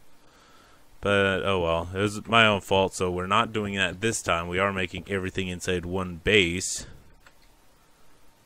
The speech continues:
It shouldn't be that bad. And you know what I just thought?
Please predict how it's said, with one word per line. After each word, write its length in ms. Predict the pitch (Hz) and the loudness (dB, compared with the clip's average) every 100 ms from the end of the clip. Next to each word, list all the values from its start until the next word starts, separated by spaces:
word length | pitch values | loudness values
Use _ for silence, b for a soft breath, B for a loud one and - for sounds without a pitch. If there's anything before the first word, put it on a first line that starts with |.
| - - - - - - - - - - - - | -20 -20 -20 -20 -20 -20 -20 -20 -20 -20 -20 -16
It 80 | - | -10
shouldn't 160 | 95 | -4
be 80 | 90 | 0
that 220 | 90 90 | 2 2
bad. 180 | 85 82 - B B B B - - _ - | 2 -2 -8 B B B B -20 -20 _ 2
And 120 | 123 | 6
you 80 | 120 | 6
know 160 | 120 156 | 6 6
what 100 | 165 | 8
I 80 | 135 | 6
just 220 | 135 - | 4 6
thought? 260 | 120 123 | 8 8